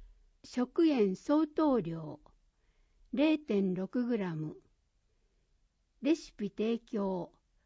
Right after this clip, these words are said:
中央学校給食センター。写真があります。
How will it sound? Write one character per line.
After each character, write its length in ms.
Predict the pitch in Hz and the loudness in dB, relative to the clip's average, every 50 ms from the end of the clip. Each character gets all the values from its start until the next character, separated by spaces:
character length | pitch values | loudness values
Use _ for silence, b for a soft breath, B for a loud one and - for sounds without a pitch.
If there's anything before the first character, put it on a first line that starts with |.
| _ _ _ _ _ _ _ - | _ _ _ _ _ _ _ -2
中 320 | - 302 302 320 302 302 | 2 4 6 6 6 4
央 340 | 302 311 285 233 196 190 - - | 4 4 2 2 0 -2 -4 -6
学 260 | 233 196 214 - - | -6 -6 -6 -6 -6
校 240 | - - 320 311 302 | -2 2 2 2 2
給 220 | 302 - 311 302 294 | 2 2 2 2 2
食 300 | 294 - 294 277 - - | 2 0 -2 -2 -4 -6
セ 220 | - - 277 262 | -4 -2 0 0
ン 60 | 240 | 0
タ 200 | - _ - 156 | -2 _ -10 -12
ー。 260 | 143 135 135 135 127 - _ _ _ _ _ _ _ _ _ _ _ _ _ _ _ _ _ _ _ _ _ _ _ _ _ _ _ _ _ _ _ _ _ _ _ _ _ _ _ | -10 -10 -10 -12 -14 -16 _ _ _ _ _ _ _ _ _ _ _ _ _ _ _ _ _ _ _ _ _ _ _ _ _ _ _ _ _ _ _ _ _ _ _ _ _ _ _
写 140 | - 240 254 | -6 -4 -4
真 320 | 254 - 330 320 320 311 302 | -2 0 2 4 4 6 6
が 140 | 302 285 | 6 4
あ 60 | 285 277 | 2 2
り 160 | 262 254 240 | 0 0 0
ま 160 | 233 233 254 | 0 -2 -4
す。 160 | - - - | -8 -12 -20